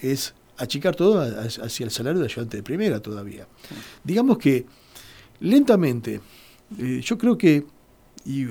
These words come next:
ah, voy a la pregunta tuya, por ahí económicamente fue más impactante López Murphy, pero yo creo que es más peligroso este momento. Este, este momento yo lo veo mucho más peligroso por el lado de que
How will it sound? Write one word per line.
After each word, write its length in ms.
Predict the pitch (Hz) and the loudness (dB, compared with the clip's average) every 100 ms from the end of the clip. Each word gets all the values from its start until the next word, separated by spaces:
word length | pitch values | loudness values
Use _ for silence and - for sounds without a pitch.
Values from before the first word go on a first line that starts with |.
| - | -6
ah, 120 | 143 | -2
voy 160 | 151 196 | 4 4
a 60 | |
la 80 | 180 | 4
pregunta 400 | 147 156 156 127 | 2 0 0 -4
tuya, 420 | 123 113 113 117 - - | -6 -10 -10 -12 -12 -6
por 120 | 202 | -2
ahí 200 | 269 226 | 2 2
económicamente 720 | - 185 226 220 180 214 190 | 2 2 4 4 2 0 -2
fue 120 | 170 | 0
más 120 | 170 | 0
impactante 420 | 170 127 120 175 143 | 0 -2 -2 -2 -2
López 260 | 135 113 | -2 -2
Murphy, 260 | 147 190 160 | -2 -2 -4
pero 140 | 120 | -4
yo 140 | 117 143 | -6 -6
creo 160 | 147 | -6
que 100 | 139 | -6
es 60 | 110 | -10
más 100 | - | -8
peligroso 460 | 120 113 147 147 | -6 -4 -4 -6
este 140 | 107 101 | -10 -12
momento. 400 | 98 90 95 - - _ - - - - - - - - - | -14 -16 -18 -20 -20 _ -20 -20 -20 -20 -20 -20 -20 -20 -10
Este, 680 | 120 - - 113 110 110 104 - | -8 -6 -2 -2 -2 -4 -8 -4
este 220 | 156 170 | 0 2
momento 220 | 180 185 | 2 2
yo 140 | - | 2
lo 40 | 139 | 2
veo 140 | 160 | 2
mucho 400 | 151 185 214 - | 0 2 2 2
más 100 | 180 | 0
peligroso 500 | - 160 170 190 196 | 0 2 2 2 0
por 120 | 143 | -2
el 80 | 131 | -4
lado 240 | 143 160 147 | -2 0 0
de 100 | 131 | -2
que 260 | 127 107 | -4 -4